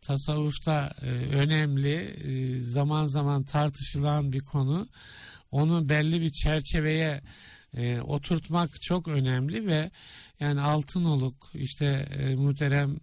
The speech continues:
Osman Nuri Topbaş hocamız mesela bir sohbetlerinde rabıta konusuna da işaret etmişti. E,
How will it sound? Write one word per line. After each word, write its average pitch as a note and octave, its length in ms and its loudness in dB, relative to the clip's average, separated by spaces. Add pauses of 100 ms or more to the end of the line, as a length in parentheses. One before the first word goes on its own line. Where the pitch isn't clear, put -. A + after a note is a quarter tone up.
Osman C#3 420 2
Nuri C#3 200 4
Topbaş C#3+ 460 -2
hocamız C3+ 500 2 (500)
mesela C3+ 280 2
bir C3 60 0
sohbetlerinde C3+ 1400 2 (480)
rabıta C3 460 2
konusuna C#3 640 2
da B2+ 160 0
işaret C3 580 0
etmişti. B2 640 -4 (760)
E, C3+ 100 2